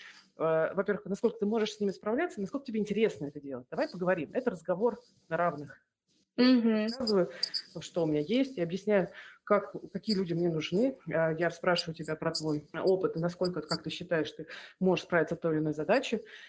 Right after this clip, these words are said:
Speaker 1: насколько тебе это интересно. Но это же тоже очень важно, потому что ты можешь
Speaker 2: Мгм.
Speaker 1: справиться, но тебе, может быть, вообще это не интересно. И это тоже интересный, кстати, важный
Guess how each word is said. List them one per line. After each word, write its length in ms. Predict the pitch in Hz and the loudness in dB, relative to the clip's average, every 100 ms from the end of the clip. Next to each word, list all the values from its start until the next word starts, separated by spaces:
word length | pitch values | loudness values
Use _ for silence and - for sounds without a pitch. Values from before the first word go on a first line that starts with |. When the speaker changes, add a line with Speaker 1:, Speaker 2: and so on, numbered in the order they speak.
| _ | _
Speaker 1:
насколько 280 | 123 - 175 | -12 -8 -4
тебе 120 | 180 | -2
это 100 | 175 | 2
интересно. 520 | 202 233 302 - 165 147 | 2 2 0 0 -6 -4
Но 80 | 165 | -4
это 120 | 156 | -4
же 80 | 165 | -4
тоже 180 | 262 214 | 0 0
очень 220 | - 170 | 0 -2
важно, 260 | 143 127 - | -2 -4 -12
потому 180 | - 156 | -14 -8
что 80 | |
ты 60 | 170 | -4
можешь 160 | 254 269 | 2 4
Speaker 2:
Мгм. 420 | 254 233 220 220 | 6 4 2 2
Speaker 1:
справиться, 100 | 226 | 0
но 80 | 170 | -4
тебе, 200 | 180 214 | -6 -4
может 180 | 202 202 | -4 -4
быть, 60 | 196 | -6
вообще 360 | 208 - 262 | -4 -2 -2
это 120 | 180 143 | 0 -4
не 140 | 139 | -6
интересно. 580 | 151 - - 120 - - - - - - - | -10 -12 -10 -8 -6 -2 -2 -2 -8 -14 -6
И 60 | 170 | -6
это 140 | 175 | -2
тоже 280 | 240 247 196 | -2 0 0
интересный, 480 | 180 208 233 - 170 | -2 -2 -2 -4 -6
кстати, 400 | - - 175 160 | -6 -10 -10 -8
важный 540 | 147 196 165 160 151 | -2 -2 0 -2 -4